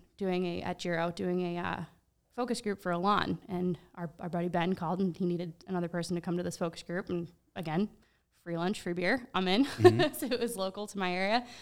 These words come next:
Speaker 1: So I went, did the focus group, the other two account, there was another account in there, and then you guys, and it was you, George, and Matt Berkowitz. So we had more beers, and then Ben and I took you guys out for a little bar crawl in the Portsmouth area after that. And, uh,
Speaker 2: Yeah.
Speaker 1: my moral of my story is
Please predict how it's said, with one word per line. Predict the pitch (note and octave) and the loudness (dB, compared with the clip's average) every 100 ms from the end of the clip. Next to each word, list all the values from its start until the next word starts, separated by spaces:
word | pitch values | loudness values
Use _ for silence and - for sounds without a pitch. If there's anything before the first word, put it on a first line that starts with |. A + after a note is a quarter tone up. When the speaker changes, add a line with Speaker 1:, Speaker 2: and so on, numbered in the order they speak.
| - - | -18 -6
Speaker 1:
So | G3 F3+ F3 F3 | 2 4 6 2
I | - | 0
went, | F#3 G3 G#3+ | 0 0 -2
did | F3+ | -8
the | F3 | -6
focus | G3 F#3+ - | -4 -4 -4
group, | G#3 F#3+ | -6 -4
the | G3+ | -2
other | F3+ F#3 F#3 | 2 4 2
two | F3+ G3+ F3 | 0 0 0
account, | E3+ F#3+ - | 2 0 0
there | F3 | 0
was | F3+ | 2
another | F#3 | 0
account | F3 F#3+ | 2 0
in | F#3+ | 2
there, | F#3 | 2
and | F3 | 2
then | F3 F3 | 0 0
you | F3 | -2
guys, | D#3 - - | -2 -6 -6
and | F3+ | -6
it | |
was | E3+ F3+ | -4 -2
you, | F#3 | -2
George, | E3+ E3+ D#3+ | 0 0 -2
and | E3+ E3+ | -6 -4
Matt | F3 | -4
Berkowitz. | F3 E3+ - - | -4 -8 -10 -8
So | - - - _ _ _ _ _ _ _ _ - | -4 -4 -6 _ _ _ _ _ _ _ _ -4
we | G#3 F3+ E3+ | 0 0 2
had | F#3 | 4
more | F3 E3+ | 6 6
beers, | F3 E3 E3 | 6 4 6
and | E3+ | 4
then | E3+ | 6
Ben | F3 F3 | 6 6
and | E3+ | 6
I | E3 | 4
took | E3+ - F#3 | 2 -2 -4
you | E3+ | 0
guys | E3+ | 2
out | F3 E3+ | 4 2
for | E3+ | 2
a | |
little | E3 E3+ | 0 2
bar | E3 D#3+ | 2 4
crawl | E3+ D#3 D3+ - | 4 2 2 -2
in | F#3+ | 0
the | F3+ | 2
Portsmouth | E3+ E3+ F3 | 2 0 0
area | E3+ E3+ E3+ | 0 2 2
after | F3+ F#3+ | 0 0
that. | F3 F3 - | 4 4 4
And, | G3+ F#3 | 2 4
uh, | E3+ E3+ D#3 - - | 4 2 -2 -8 0
Speaker 2:
Yeah. | A2 G#2+ F2 - | 6 6 4 -8
Speaker 1:
my | F#3+ F#3 F3 | -2 2 4
moral | F#3+ F#3 | 6 6
of | F3 | 6
my | E3+ | 2
story | - E3+ F#3 | 0 0 0
is | F#3+ - | -2 -6